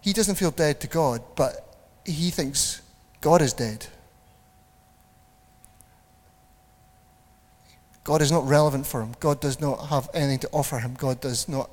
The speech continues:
add anything to him. So uh, the common ground is here that death separates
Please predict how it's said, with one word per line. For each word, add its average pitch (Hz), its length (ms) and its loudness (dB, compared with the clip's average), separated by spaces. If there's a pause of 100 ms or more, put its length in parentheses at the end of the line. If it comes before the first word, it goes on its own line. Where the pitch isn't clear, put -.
add 151 220 4
anything 135 340 0
to 151 120 -4
him. 123 120 -6
So 131 220 -4 (2500)
uh, - 260 -14 (960)
the - 80 -2
common 202 400 4
ground 160 320 6
is 131 200 2
here 131 200 2
that 120 220 -4
death 160 260 2
separates - 840 -2